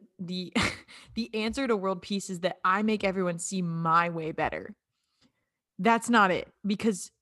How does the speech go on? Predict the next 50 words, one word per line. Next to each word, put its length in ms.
that's 380
not 240
where 260
your 340
autonomy 480
can 240
lie 260
in 200
this 140
situation. 540
Like, 220
what 260
you 260
can 380
do 200
right 240
now 360
is 180
you 100
can 160
step 280
away 180
from 140
this 120
conversation 760
immediately 800
and 300
say, 320
"Who 200
do 220
I 220
just, 260
like, 180
not 260
get?" 320
Or, 100
like, 200
"Who 180
am 80
I 100
having 480
an 80
issue 480
understanding 540
at 80
this 160
moment?" 280
Or, 60
"Who 220
just 200